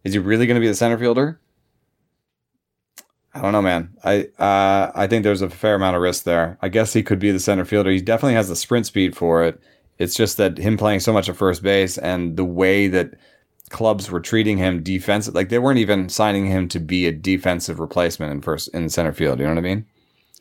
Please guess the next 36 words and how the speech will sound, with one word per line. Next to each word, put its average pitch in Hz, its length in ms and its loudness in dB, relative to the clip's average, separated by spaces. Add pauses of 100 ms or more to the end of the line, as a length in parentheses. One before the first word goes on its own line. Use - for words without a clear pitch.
(480)
He'd 104 200 0
kind 113 160 0
of 90 80 0
fallen 104 320 0
off 98 240 0
because 85 320 -2
they 90 140 2
didn't 87 380 -2
see 90 320 0
s-, - 360 -8
repl-, - 540 -2
they 101 100 2
didn't 101 220 0
see 95 200 -2
defensive 95 480 -2
value 87 320 2
there, 87 360 0 (260)
and 85 380 0
before 95 480 0
the 87 100 -2
kind 90 220 -2
of 78 60 -4
offensive 87 480 -2
breakout, 80 420 0
they 82 100 -2
didn't 80 220 -6
see 80 100 -6
the 78 180 0
offensive 73 380 -4
value 69 300 -2
either. 67 280 -6
So, 80 380 2 (760)
um, 87 600 2 (1500)
uh, - 160 -8
you 90 140 -2
know, 82 320 0